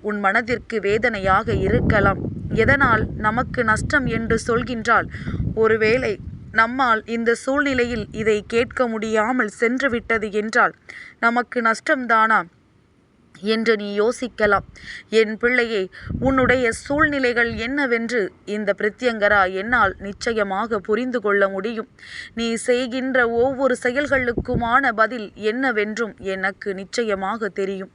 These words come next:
அப்படி இருக்கும் பொழுது நான் ஒரு நல்ல செய்தியை உன்னிடத்தில் கொண்டு வந்து சேர்க்கும் பொழுது அதை நீ பெறாமல் சென்று விட்டாய் என்றால்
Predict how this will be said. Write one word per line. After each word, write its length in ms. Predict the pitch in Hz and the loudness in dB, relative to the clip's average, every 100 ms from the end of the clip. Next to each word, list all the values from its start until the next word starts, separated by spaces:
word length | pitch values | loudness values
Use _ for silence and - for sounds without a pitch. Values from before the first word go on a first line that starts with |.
| - - - - | -18 -16 -8 -4
அப்படி 400 | 208 - 214 208 | -2 0 -2 -2
இருக்கும் 460 | 214 247 - 247 208 | -4 -4 -6 -8 0
பொழுது 320 | 202 220 214 180 - - 233 | 2 2 0 -6 -18 -6 0
நான் 260 | 233 226 | 2 2
ஒரு 220 | 220 220 214 | 2 0 2
நல்ல 340 | 208 277 269 | 2 2 0
செய்தியை 500 | - 247 262 269 240 233 | 0 -2 -2 -2 -2 -2
உன்னிடத்தில் 720 | 226 254 285 233 - 233 202 | -4 -2 0 0 -2 -8 -6
கொண்டு 320 | - 233 262 233 | -2 0 0 2
வந்து 300 | 208 202 202 | 0 0 -4
சேர்க்கும் 520 | 226 247 - 247 208 | 0 -2 -2 -6 -4
பொழுது 320 | 196 214 208 - - - - | -2 0 -2 -4 -12 -10 0
அதை 240 | 233 254 247 | 2 2 0
நீ 160 | 240 233 | -4 -4
பெறாமல் 600 | 233 233 269 240 226 220 | 0 4 4 2 -2 -4
சென்று 360 | - 254 277 285 | -4 -4 -2 -2
விட்டாய் 460 | 233 - 226 208 202 | -2 2 2 2 0
என்றால் 380 | 220 240 180 | 0 2 2